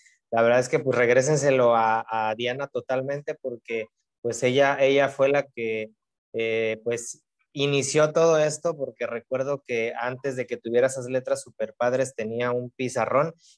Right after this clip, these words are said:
y me hizo vudú, me puso mi nombre con tachuelitas ahí y dijo, "Hasta que no esté ahí, lo quito de ahí", y, pues, ya. Total que llegué <laughs> aquí a,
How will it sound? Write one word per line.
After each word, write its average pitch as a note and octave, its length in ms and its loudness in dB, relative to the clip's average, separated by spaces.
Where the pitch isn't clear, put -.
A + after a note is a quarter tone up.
y A#2+ 80 -10
me A#2+ 140 -4
hizo B2 220 0
vudú, B2 460 -2
me B2 160 -6
puso C3 520 -2
mi A#2+ 100 -10
nombre B2+ 340 -4
con A#2+ 180 -6
tachuelitas A#2+ 680 -4
ahí B2+ 280 -2
y C3 40 -8
dijo, B2 240 -8
"Hasta A2 320 -8
que A#2 140 -12
no C3+ 160 -2
esté D3+ 220 -4
ahí, D3+ 140 2
lo C#3+ 140 -2
quito C#3 300 -6
de B2+ 60 0
ahí", B2+ 340 -4
y, A2 140 -14
pues, G#2+ 120 -20
ya. G#2 140 -10
Total B2 340 2
que C3+ 140 2
llegué B2 220 4
<laughs> D#3+ 280 2
aquí E3 200 4
a, D3+ 320 4